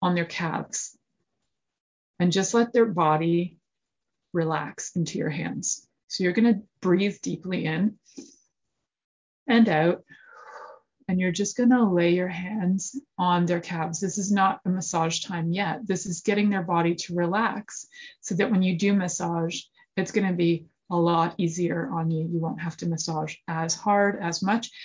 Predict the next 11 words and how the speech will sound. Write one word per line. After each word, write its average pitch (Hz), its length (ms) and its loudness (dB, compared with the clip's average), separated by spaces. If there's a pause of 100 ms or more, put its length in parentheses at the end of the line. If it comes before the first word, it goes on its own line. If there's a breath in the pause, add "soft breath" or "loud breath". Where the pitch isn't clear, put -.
(340 loud breath)
Their 190 100 4
body 175 320 4
will 175 140 2
be 180 120 0
relaxed 165 600 0
and 180 160 -4
able 170 200 -4
to 165 160 -10
just - 280 -6
let 165 260 -4
go. 165 300 -8